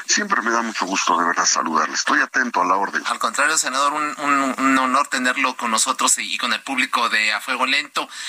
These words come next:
Speaker 2: A ver, de entrada, pues el, uno de los primeros temas, sin duda, será el plan B de la reforma electoral.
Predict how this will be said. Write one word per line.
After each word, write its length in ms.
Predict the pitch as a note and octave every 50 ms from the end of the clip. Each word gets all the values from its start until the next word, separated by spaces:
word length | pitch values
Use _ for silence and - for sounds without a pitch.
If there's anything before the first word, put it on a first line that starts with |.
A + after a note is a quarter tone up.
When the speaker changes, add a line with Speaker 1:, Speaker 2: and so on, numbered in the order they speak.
| - - - - -
Speaker 2:
A 100 | - D#3+
ver, 200 | E3+ F3+ F#3+ F#3 -
de 80 | F3+
entrada, 500 | F#3 F#3 - A3+ A#3 A#3+ A3+ A#3 A#3 -
pues 240 | - F3+ - - -
el, 240 | D#3+ D3 D3+ D3 -
uno 140 | E3+ G#3 A3+
de 80 | A3 F3
los 100 | D3+ -
primeros 400 | - C#3 D3 F3 F3+ E3+ - -
temas, 240 | - F3+ F#3+ F3+
sin 180 | - - B2+ B2
duda, 240 | A#2+ D#3 E3+ E3+ E3
será 200 | - C#3+ B2+ C3
el 100 | D3 -
plan 220 | D3 C#3 C3 C3
B 100 | C#3 C3+
de 120 | C3+ C3+ B2
la 120 | A2+ G#2
reforma 400 | F#2+ G2+ - - A#2+ B2 A#2+ A2
electoral. 500 | G2+ G2 - - - G2+ G2 F#2+ G2 -